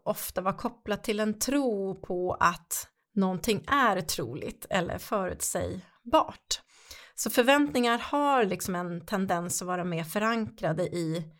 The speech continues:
verkligheten och, eh, kan också vara lite mer objektiva och mindre färgade av en önskan eller av en dröm. Och en förhoppning,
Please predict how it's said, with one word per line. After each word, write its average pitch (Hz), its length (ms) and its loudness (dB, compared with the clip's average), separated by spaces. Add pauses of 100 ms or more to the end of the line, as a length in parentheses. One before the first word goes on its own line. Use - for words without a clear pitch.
(320)
verkligheten 196 1200 2 (680)
och, - 460 -4
eh, 180 260 0 (840)
kan 220 220 8
också 196 200 0
vara 180 100 2
lite 180 220 -4
mer 170 320 0 (1040)
objektiva 185 720 4
och 180 100 4
mindre 208 380 4
färgade 170 500 -2
av 196 100 -2
en 185 160 -4
önskan 196 760 0
eller 180 180 -6
av 180 140 -8
en 175 360 -6
dröm. 233 500 2 (2000)
Och 220 140 6
en 254 340 6
förhoppning, 247 880 2